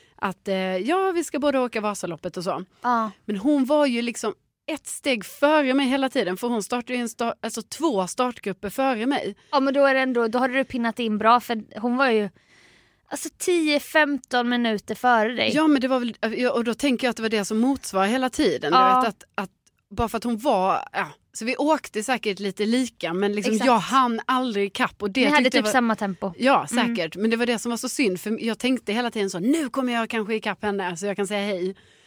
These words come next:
Speaker 1: Men du fick träffa
Speaker 2: Ja.
Speaker 1: henne.
Speaker 2: Ja, det fick jag göra. Fånga lite enkäter till din, <laughs> till din
Speaker 1: <laughs> Ja.
Speaker 2: Insta. Hon käkade semla. Jag hamnade ju på T V då. Alltså, jag fattade inte att hon sände.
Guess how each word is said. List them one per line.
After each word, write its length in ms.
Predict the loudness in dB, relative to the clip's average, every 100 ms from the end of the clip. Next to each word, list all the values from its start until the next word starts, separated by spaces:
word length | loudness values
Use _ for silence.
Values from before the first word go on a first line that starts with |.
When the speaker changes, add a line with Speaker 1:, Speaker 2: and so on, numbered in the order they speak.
| _ _ -2
Speaker 1:
Men 200 | 0 2
du 180 | 0
fick 180 | 0 -2
träffa 200 | -2 -2
Speaker 2:
Ja. 40 | -4
Speaker 1:
henne. 160 | -4 -6 4
Speaker 2:
Ja, 160 | 6
det 60 | 4
fick 100 | 2
jag 100 | 0
göra. 240 | 2 0 -6 _ -10
Fånga 240 | -4 0
lite 240 | 0 0 -2
enkäter 560 | -2 -2 -2 -2 -6
till 220 | -4 -4
din, 300 | -2 -4 -4 -4 -6
<laughs> 120 | -2
till 120 | 2
din 200 | 6 6
Speaker 1:
<laughs> 0 |
Ja. 120 | 6
Speaker 2:
Insta. 640 | 6 6 4 2 6 6 4 0 -6
Hon 120 | 0 2
käkade 320 | 2 0 0
semla. 500 | 2 2 2 2 0 -4 -20 -4
Jag 120 | 0
hamnade 320 | 2 2 2 0
ju 80 |
på 80 | 0
T 420 | -6 -4 -2 0
V 120 | 0 -2
då. 200 | -2 -6 _
Alltså, 140 | -8 0
jag 180 | 0 0
fattade 280 | -4 -6
inte 120 | -6 -6
att 100 | -6
hon 200 | -8 -6
sände. 380 | -6 -6 -6